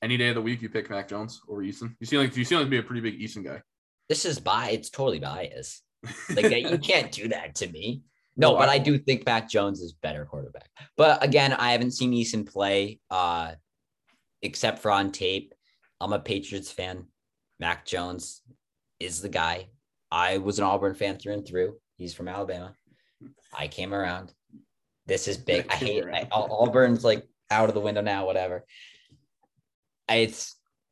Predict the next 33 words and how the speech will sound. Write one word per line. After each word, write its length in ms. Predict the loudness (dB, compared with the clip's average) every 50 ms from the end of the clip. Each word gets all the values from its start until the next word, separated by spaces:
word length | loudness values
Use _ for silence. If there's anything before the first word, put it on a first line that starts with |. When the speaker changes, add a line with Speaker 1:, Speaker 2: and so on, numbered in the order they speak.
| _ _ _
Speaker 2:
it's, 360 | 0 2 2 2 0 -4 -2 2
it's 180 | 2 2 2 2
big, 360 | 2 6 6 8 6 6 6 6
but 100 | 6 6
I 100 | 6 6
mean, 160 | 4 4 2
it's, 160 | 0 -2 -4 -2 0
I'm, 200 | 0 0 0 2
I'm 140 | 0 0 0
totally 280 | 2 2 2 4 2
biased, 400 | 2 0 0 2 2 0 0 -2 -4
I, 140 | -6 -4 0
but 140 | 4 6
I 80 | 6 6
do, 200 | 4 2 0 0
I 120 | 0 0 -2
do 200 | -4 -6 -12 -14
think 240 | -12 -12 -12 -10 -8
Mac 220 | -8 -8 -8 -8 -6
Jones 300 | -6 -6 -4 -6 -6 -8
would 60 | -8
be 80 | -8 -8
the 60 | -6
better 240 | -6 -6 -6 -6 -6
guy. 260 | -8 -10 -10 -12 -14 _ -2
I, 120 | -2 -2 0 2
I, 140 | 0 0 2
but 180 | 4 2 4 6
they 100 | 8 8
are 140 | 8 8 6
similar 520 | 4 2 0 0 2 2 2 2 0 0 -4 _ _
in, 260 | -4 -2 -2 0 0 0
um, 380 | -2 -2 -2 -4 -8 -10 -14